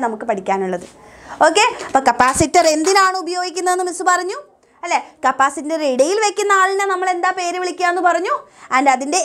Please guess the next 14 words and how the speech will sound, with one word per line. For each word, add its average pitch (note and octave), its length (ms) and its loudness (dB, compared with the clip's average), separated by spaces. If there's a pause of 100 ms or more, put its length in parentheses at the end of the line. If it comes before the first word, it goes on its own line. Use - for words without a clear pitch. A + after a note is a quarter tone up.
(100)
എബിലിറ്റിനെ A#4+ 720 2
നമ്മൾ F#4+ 240 0
എന്താ F4 180 2 (120)
പറയുന്നത് E4+ 480 0
മനസ്സിലായി. E4+ 380 2 (420)
And D#5 140 -2 (500)
അതിന്റെ B3 340 -2
യൂണിറ്റ് A#3 360 -2 (100)
മനസ്സിലായി. G#3+ 400 -4
Yes, A3 120 0 (140)
very A4+ 200 4 (100)
good. G#3 140 -4 (500)
ഓക്കെ D#4 560 4
മക്കളെ, G#3 220 -14